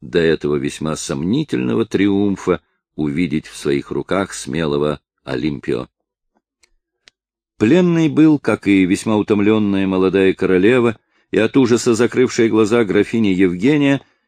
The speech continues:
еще ночью увезен в Аранхуэс, где все находились в мучительном страхе.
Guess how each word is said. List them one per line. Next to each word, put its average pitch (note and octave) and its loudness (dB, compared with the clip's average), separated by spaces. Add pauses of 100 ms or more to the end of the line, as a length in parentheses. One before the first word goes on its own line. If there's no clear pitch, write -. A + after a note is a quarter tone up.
(100)
еще A2+ 0
ночью C#3+ 2
увезен A#2+ 0 (340)
в G2+ 0
Аранхуэс, A#2+ 2 (380)
где G2 2
все - 0
находились A#2 -2
в D#2 -6
мучительном D#2 -4
страхе. - -10